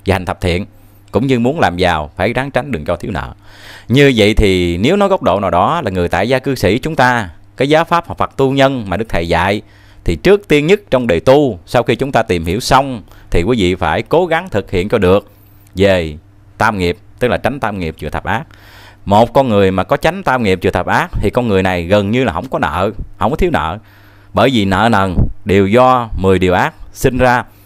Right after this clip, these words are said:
đều do cái nghiệp nợ sinh ra. Mà nếu như chúng ta chưa có hoàn thành được mười cái điều ác này, mình vẫn còn phạm trong tam nghiệp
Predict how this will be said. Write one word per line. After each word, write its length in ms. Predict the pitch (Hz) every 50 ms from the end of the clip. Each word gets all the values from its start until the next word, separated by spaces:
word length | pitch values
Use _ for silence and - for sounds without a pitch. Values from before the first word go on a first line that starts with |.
| _ - -
đều 180 | - 101 107 101
do 140 | 107 117 120
cái 140 | - 151
nghiệp 200 | 131 101 87 82
nợ 260 | 92 82 78 85 95 101
sinh 180 | - - 120 113
ra. 180 | 113 107 95 90 - - - - - - - - -
Mà 160 | - 101 101
nếu 220 | 104 110 139 190 196
như 220 | 165 147 147 143
chúng 160 | 120 156 160
ta 200 | 165 147 131 127
chưa 380 | 131 - - 143 143 143 139 135
có 240 | - 139 143 165 170 131
hoàn 240 | 107 101 95 92
thành 200 | 90 90 92 92
được 180 | 90 87 90 -
mười 160 | 98 87 85
cái 100 | 85 -
điều 140 | - 98 87
ác 200 | 85 117 139 -
này, 280 | 120 95 85 80 80 80
mình 320 | 87 92 95 98 92 92
vẫn 220 | 87 95 107 170 196
còn 280 | - 117 98 92 87
phạm 380 | - - 87 82 82 87 104 107 104
trong 160 | 135 135 123
tam 220 | 123 120 123 123
nghiệp 220 | 110 101 95 101